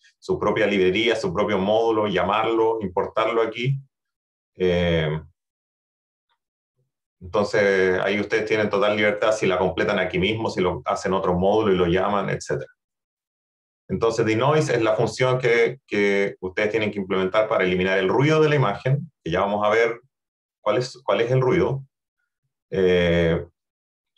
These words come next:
code es lo que va a hacer el transmisor, o sea, tienen que implementar la fase de transformación, cuantización y codificación de fuente.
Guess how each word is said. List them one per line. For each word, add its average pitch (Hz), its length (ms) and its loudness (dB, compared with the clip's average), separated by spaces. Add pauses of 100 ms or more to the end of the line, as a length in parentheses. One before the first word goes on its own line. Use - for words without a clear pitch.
(160)
code 151 500 2
es 113 120 -2
lo 117 140 0
que 110 200 0
va 110 100 2
a 107 40 2
hacer 113 180 -2
el 107 140 -4
transmisor, 147 800 -2
o - 40 -12
sea, 101 180 -4
tienen 101 220 -4
que 98 100 -10
implementar 92 580 -4
la 92 220 0
fase 95 280 0
de 87 60 0
transformación, 123 960 -2
cuantización 113 680 -2
y 110 100 -4
codificación 104 560 -2
de 113 80 -2
fuente. 147 520 0